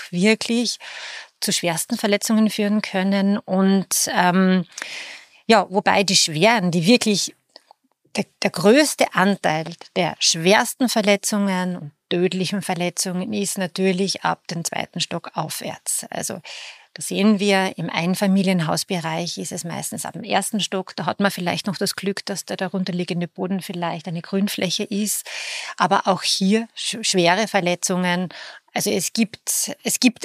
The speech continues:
eigentlich, man kann sagen, Kinder fallen auf den Kopf, weil der Körperschwerpunkt eben weiter oben liegt. Und das macht die große Problematik eigentlich aus.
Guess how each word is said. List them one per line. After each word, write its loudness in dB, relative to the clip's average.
eigentlich, 4
man 2
kann 4
sagen, 6
Kinder 8
fallen 4
auf 4
den -2
Kopf, 0
weil 2
der 2
Körperschwerpunkt 0
eben -2
weiter -4
oben 8
liegt. 0
Und -14
das 0
macht -6
die -12
große -4
Problematik -6
eigentlich -8
aus. -8